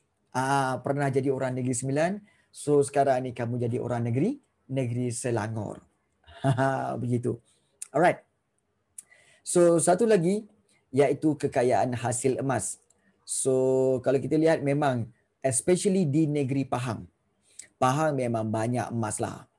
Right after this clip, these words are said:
Memang banyak emas. Dan kalau kita lihat dulu, tanah Melayu ni memang banyak emas. Sebab itu Semenanjung Tanah Melayu ini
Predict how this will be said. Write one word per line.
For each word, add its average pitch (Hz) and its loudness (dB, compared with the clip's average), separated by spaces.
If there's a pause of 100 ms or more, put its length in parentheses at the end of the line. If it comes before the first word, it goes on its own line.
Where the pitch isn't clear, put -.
(140)
Memang 135 0
banyak 120 0
emas. 117 -4 (340)
Dan 127 0
kalau 131 2
kita 139 -4
lihat 147 0
dulu, 165 2 (320)
tanah 151 0
Melayu 156 -2
ni 160 -2
memang 170 -2
banyak 131 0
emas. 123 -4
Sebab 135 0
itu 151 -2
Semenanjung 135 -2
Tanah 127 -4
Melayu 123 -2
ini 165 -4